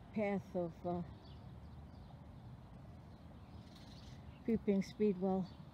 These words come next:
that's gonna be nice with the, when we get some flowers planted.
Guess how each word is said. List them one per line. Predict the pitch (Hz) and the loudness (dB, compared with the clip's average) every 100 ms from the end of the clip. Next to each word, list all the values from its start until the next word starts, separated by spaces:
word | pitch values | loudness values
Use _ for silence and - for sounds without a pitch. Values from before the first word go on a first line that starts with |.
| - - - - - - - - - - - - | -14 -14 -14 -14 -14 -12 -12 -12 -12 -12 -12 -2
that's | 175 - | -2 0
gonna | 170 147 - | -2 -2 -4
be | 151 | -2
nice | 147 160 156 - - | 0 -2 -4 -8 -8
with | 156 - | -8 -6
the, | 151 - - - - - - - | -8 -8 -12 -12 -10 -10 -8 -6
when | 160 | -4
we | 160 | -2
get | 175 165 | -2 -2
some | - 151 - | -4 -4 -2
flowers | 185 170 160 160 - | 0 2 2 0 -2
planted. | 190 165 156 170 | 0 0 0 -2